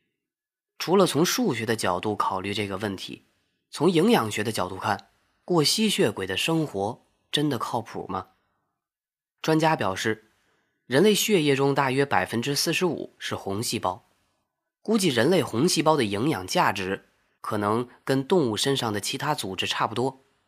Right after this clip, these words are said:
血液中剩下的约百分之五十五是血浆，而血浆中大约百分之八是蛋白质，还包含矿物质、葡萄糖、脂肪酸等等少量成分。而血浆当中其他的百分之九十二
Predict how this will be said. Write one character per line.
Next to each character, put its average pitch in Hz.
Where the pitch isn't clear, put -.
血 196
液 170
中 170
剩 165
下 110
的 101
约 117
百 95
分 110
之 117
五 101
十 104
五 90
是 -
血 110
浆， 117
而 165
血 190
浆 185
中 165
大 127
约 120
百 95
分 117
之 135
八 165
是 -
蛋 123
白 107
质， 127
还 117
包 127
含 117
矿 135
物 107
质、 104
葡 123
萄 151
糖、 110
脂 101
肪 110
酸 143
等 127
等 113
少 98
量 101
成 98
分。 95
而 131
血 175
浆 160
当 160
中 160
其 139
他 151
的 139
百 98
分 123
之 143
九 101
十 110
二 117